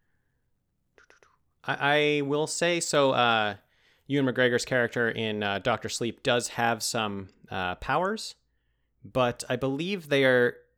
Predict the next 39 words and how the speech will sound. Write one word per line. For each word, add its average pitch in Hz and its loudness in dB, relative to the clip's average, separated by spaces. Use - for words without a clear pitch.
he 131 -6
has, 117 -2
like, 104 -4
The 123 -2
Shining, 160 0
I 160 2
think 160 -4
they 165 0
call 160 0
it, - -8
right? 135 0
And, 117 -2
uh, 113 2
he, 104 -8
it's - -4
that 147 4
he 165 -4
can 135 -2
communicate 139 -4
with 151 -2
other 139 0
people 175 -4
with 165 -6
powers, 185 -2
I 175 0
think, 185 -6
sort 127 0
of - -4
telepathically. 123 -4
He 131 -6
can 123 -2
see 113 -2
ghosts, 120 0
things 123 -2
like 110 -4
that. 110 -2
Um, 113 -2
and 143 -2
then, 147 0